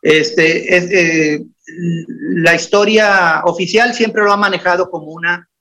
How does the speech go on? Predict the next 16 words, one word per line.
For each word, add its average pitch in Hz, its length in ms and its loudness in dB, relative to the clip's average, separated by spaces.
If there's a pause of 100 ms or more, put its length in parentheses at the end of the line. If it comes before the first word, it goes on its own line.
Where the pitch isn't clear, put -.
(240)
simple 190 720 -2 (160)
traición. 135 600 -2 (300)
Pero 196 240 4
luego 202 320 4
uno 226 160 4
se 240 120 2
da 226 180 2
cuenta 220 420 0
que 202 80 0
esto - 260 -2
fue 185 120 4
orquestado, 185 840 0 (360)
eh, 143 100 -8
eh, 143 500 -2
y 151 260 0
planeado 175 920 2